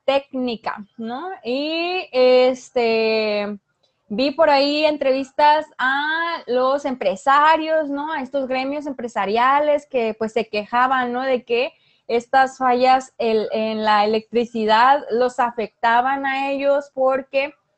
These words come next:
pues, dejaban a los hoteles prácticamente sin luz, ¿no? Sin los servicios básicos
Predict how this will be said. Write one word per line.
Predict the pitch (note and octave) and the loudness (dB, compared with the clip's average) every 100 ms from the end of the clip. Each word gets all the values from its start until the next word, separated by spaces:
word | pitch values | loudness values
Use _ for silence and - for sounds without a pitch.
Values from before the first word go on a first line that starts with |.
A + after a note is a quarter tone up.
| _ _ _ | _ _ _
pues, | A#3+ A#3 A3+ G#3 | 2 4 2 2
dejaban | A3+ A3 A3+ A#3 B3+ | -2 0 2 2 2
a | B3+ | 0
los | B3+ A3+ | 2 0
hoteles | G#3 A3+ A#3 B3+ | 2 2 4 2
prácticamente | B3+ A#3 A#3+ A3+ G#3+ G#3+ A#3 | 0 -6 -4 -4 -2 -2 -2
sin | A3+ G#3 | -2 2
luz, | A#3 C4 C4+ C4+ C4+ B3+ | 2 2 2 2 0 -2
¿no? | B3 C#4 | -6 -8
Sin | D#4 C4+ B3 | -8 -6 -6
los | A#3+ | -6
servicios | A3+ G3 G#3+ B3+ B3 | -6 -6 -6 -4 -2
básicos | A#3+ B3 C4 C#4 D4+ | -2 -2 -6 -2 -2